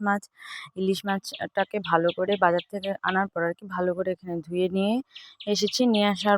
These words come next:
পর এখন লবণ আর হলুদ দিয়ে ভালো করে ম্যারিনেশন করে রাখবো। আর ইলিশ মাছ খেতে কে কে ভালোবাসো বলো? আস-, আমার যতদূর মনে হয় বাঙালির নাইনটি পার্সেন্ট মানুষই ইলিশ মাছ তাদের খুবই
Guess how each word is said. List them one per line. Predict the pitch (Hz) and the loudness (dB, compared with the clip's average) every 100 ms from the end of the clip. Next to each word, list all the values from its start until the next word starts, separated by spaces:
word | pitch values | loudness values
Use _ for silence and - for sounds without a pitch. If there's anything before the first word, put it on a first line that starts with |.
| - | 4
পর | 185 190 | 6 6
এখন | 196 - 190 | 6 2 4
লবণ | 170 165 185 | 6 6 4
আর | 190 185 | 4 2
হলুদ | 165 175 180 | 0 -2 -2
দিয়ে | 196 185 | -2 -2
ভালো | 160 165 170 | -2 -2 -2
করে | 190 | -4
ম্যারিনেশন | 190 170 156 165 170 170 | -2 0 0 -4 -6 -4
করে | 180 170 | -2 0
রাখবো। | 170 175 254 - _ _ _ _ _ | -4 -6 -12 -12 _ _ _ _ _
আর | 165 - | -6 -2
ইলিশ | 208 220 208 | 0 0 0
মাছ | 220 214 | 0 -2
খেতে | - 202 - | -4 -4 -2
কে | 208 190 | -2 -2
কে | 190 202 | -2 -2
ভালোবাসো | 175 175 175 170 170 | 2 2 2 0 -4
বলো? | 170 202 - | -2 0 4
আস-, | 180 180 - - | 6 4 -2 0
আমার | 180 190 208 208 | 0 6 6 6
যতদূর | 208 214 202 208 | 0 -4 -2 0
মনে | 208 190 190 | 4 4 2
হয় | 190 202 | -2 2
বাঙালির | 190 180 185 196 | 4 4 2 0
নাইনটি | 190 185 185 | 2 0 0
পার্সেন্ট | 202 202 - 208 | 0 0 0 0
মানুষই | 190 185 185 214 247 _ _ _ _ 202 | 0 0 -4 -8 -10 _ _ _ _ 0
ইলিশ | 220 214 233 | 0 2 2
মাছ | 233 220 - - _ _ | 2 2 -6 -20 _ _
তাদের | 196 185 | 2 2
খুবই | 190 190 185 | -2 -2 -2